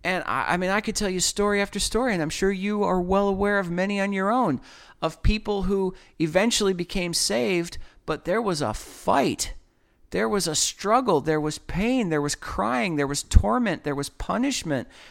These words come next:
There was brutality involved. Uh, and I think, I think that's what, in this, in essence, this is saying.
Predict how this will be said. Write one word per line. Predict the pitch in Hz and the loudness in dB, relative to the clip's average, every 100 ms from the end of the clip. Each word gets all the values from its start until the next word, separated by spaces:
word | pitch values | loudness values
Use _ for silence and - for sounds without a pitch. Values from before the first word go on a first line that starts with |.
| - - | -18 -4
There | 165 | -2
was | 156 151 | 0 -4
brutality | - 151 151 175 185 277 226 - 131 87 - _ - | -4 -4 -2 0 2 4 2 0 -2 -4 -8 _ -8
involved. | 147 156 135 196 233 131 87 - - - _ - - _ - - - - _ _ - | -2 -2 2 4 4 2 0 -8 -16 -20 _ -20 -20 _ -20 -20 -20 -20 _ _ -4
Uh, | 170 160 113 73 - - - - _ _ _ | -2 0 -2 -4 -8 -10 -12 -20 _ _ _
and | - 175 170 - | -2 -2 -2 -4
I | 156 170 | -4 -4
think, | - - 226 233 - - _ _ _ _ | -6 -2 -2 -2 -8 -16 _ _ _ _
I | 143 | -6
think | - 262 | 0 0
that's | 254 226 - | 2 2 6
what, | 220 - | 4 4
in | 190 185 | -2 0
this, | 165 - | 0 0
in | 175 196 | 0 2
essence, | 220 - 208 170 | 4 4 2 0
this | - 190 - 185 | 2 2 2 2
is | 175 | 0
saying. | - 190 185 180 180 | 0 0 0 0 -4